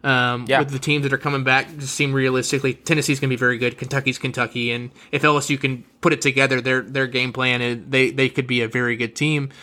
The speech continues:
Speaker 1: So I think they're kind of a little bit of a wild card, but more, more so on the side that they'll probably put it together, and that leaves Arkansas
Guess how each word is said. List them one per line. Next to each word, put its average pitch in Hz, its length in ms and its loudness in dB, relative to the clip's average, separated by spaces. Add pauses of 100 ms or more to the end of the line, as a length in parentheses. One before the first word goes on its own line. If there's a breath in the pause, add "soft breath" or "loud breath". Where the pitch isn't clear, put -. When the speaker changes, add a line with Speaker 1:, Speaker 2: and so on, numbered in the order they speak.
(120)
Speaker 1:
So - 100 2
I 185 60 2
think 220 100 4
they're 208 80 4
kind 196 160 4
of 165 60 2
a 165 40 2
little 160 120 6
bit 147 80 2
of 139 60 0
a 139 60 4
wild 131 340 4
card, 127 280 0
but 123 260 -2
more, 143 380 -2 (100)
more 151 220 0
so 131 220 0
on 120 100 -2
the 117 80 -8
side 117 240 0
that 110 60 -14
they'll 113 120 -4
probably 110 260 -2
put 117 140 -6
it 110 100 -6
together, 117 340 -2
and 120 120 -2
that 113 140 -2
leaves 120 140 -4
Arkansas 131 540 0